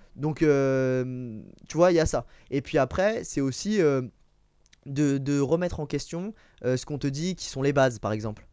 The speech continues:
Euh, et moi, je le remets tout le temps en question. Je, je, je peux te dire, euh, en fait, le jiu-jitsu brésilien, c'est tellement vaste que si tu t'arrêtes et que tu dis, « C'est comme ça que ça doit être enseigné »,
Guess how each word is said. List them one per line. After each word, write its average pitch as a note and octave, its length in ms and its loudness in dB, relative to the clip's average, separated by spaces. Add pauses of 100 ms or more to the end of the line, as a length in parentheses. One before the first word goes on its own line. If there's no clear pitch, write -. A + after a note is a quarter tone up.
(280)
Euh, G#2 840 -2
et G2 120 -2
moi, D3 160 2
je B2+ 100 0
le C3 60 2
remets B2+ 200 0
tout E3 120 -4
le D#3 60 -4
temps D#3 120 0
en D#3 40 -2
question. D#3+ 360 -6 (120)
Je, B2 260 -2
je, A2 240 -6
je A#2 80 -12
peux C#3+ 120 -4
te C#3 40 -6
dire, E3+ 200 2
euh, C3+ 120 4 (300)
en B2 60 -8
fait, F3 260 0
le C3+ 160 -2
jiu-jitsu C#3 300 -6
brésilien, C3+ 280 -6
c'est A#2+ 140 -6
tellement C3 320 -2
vaste E3 460 -2 (320)
que C3 100 -2
si D3+ 140 -2
tu C#3+ 140 -6
t'arrêtes D3+ 500 2
et A#2 100 -4
que - 60 -14
tu - 120 -10
dis, « C#3 280 -4
C'est B2+ 120 -2
comme D#3+ 140 0
ça D#3+ 100 -4
que - 80 -4
ça C#3+ 80 -2
doit B2+ 100 0
être - 140 -6
enseigné », D3 440 -8